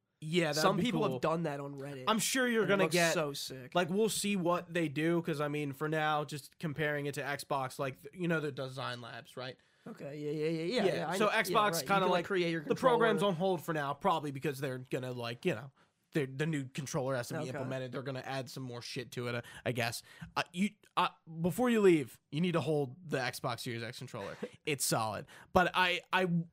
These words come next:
Speaker 1: I really hope Sony sees what Xbox is doing and be like, "People want to customize their
Speaker 2: Right.
Speaker 1: controllers on that level and will pay the money. Do it. Don't just put out
Speaker 2: Yeah, I hope
Speaker 1: the
Speaker 2: they
Speaker 1: cool
Speaker 2: do that.
Speaker 1: colors that are cool, but, like, I would love to just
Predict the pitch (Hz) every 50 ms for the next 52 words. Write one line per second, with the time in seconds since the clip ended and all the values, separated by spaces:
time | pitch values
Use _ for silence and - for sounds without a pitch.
0 | _ _ - 185 196 185 165 165 196 226 240 254 247 185 147 180 180 185 156 -
1 | - - - 185 160 165 170 175 180 180 180 170 - - - - _ _ _ -
2 | - - 175 165 170 185 151 160 170 170 165 160 - - 175 156 160 160 - -
3 | 139 135 - 160 156 160 160 156 160 147 147 151 156 156 151 143 - - - 202
4 | 214 214 220 262 262 226 170 147 151 147 147 151 143 139 - 165 143 - - 135
5 | 135 - - 135 127 127 127 123 - 135 175 165 160 143 131 135 127 131 143 143
6 | 147 156 156 160 156 156 160 156 156 165 165 - - - _ - 165 143 147 156
7 | 175 170 175 165 - 180 175 175 160 160 156 147 143 156 160 165 160 - - -
8 | - _ - _ _ 160 160 147 123 113 - 156 - - 185 190 180 208 220 175
9 | - - 208 202 196 190 185 175 165 - - 175 131 139 147 156 - 185 175 -
10 | 220 220 202 - - - 190 175 175 170 160 156 147 - 175 156 135 135 - _
11 | _ _ 349 339 277 - - - 311 294 254 220 180 180 202 190 208 196 190 170
12 | - - - - - _ _ _ _ _ _ _ _ _ _ - 208 214 220 214
13 | 214 214 214 202 170 208 175 165 202 180 - -